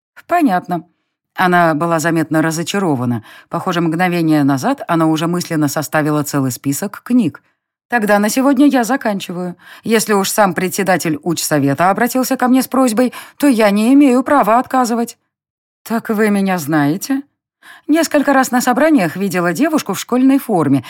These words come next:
сидевшую с учителями. Захочешь, не забудешь. Не думаю, что в школе есть хоть кто-то, кто тебя не знает»,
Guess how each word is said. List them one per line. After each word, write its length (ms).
сидевшую 580
с 100
учителями. 720
Захочешь, 560
не 100
забудешь. 540
Не 160
думаю, 360
что 180
в 40
школе 280
есть 360
хоть 280
кто-то, 520
кто 240
тебя 240
не 120
знает», 440